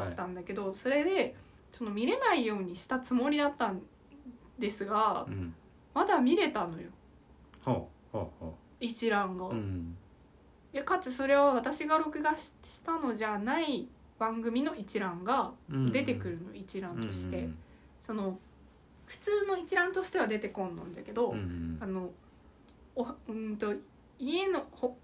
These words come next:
Speaker 1: 家の中の他のテレビとかに録画しているもの一覧として出てくるのよ。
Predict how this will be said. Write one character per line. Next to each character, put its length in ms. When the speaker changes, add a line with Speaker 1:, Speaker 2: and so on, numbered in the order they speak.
Speaker 1:
家 240
の 120
中 240
の 120
他 220
の 140
テ 140
レ 140
ビ 140
と 100
か 140
に 280
録 260
画 120
し 60
て 160
い 20
る 120
も 120
の 200
一 220
覧 200
と 100
し 80
て 140
出 80
て 120
く 140
る 140
の 80
よ。 60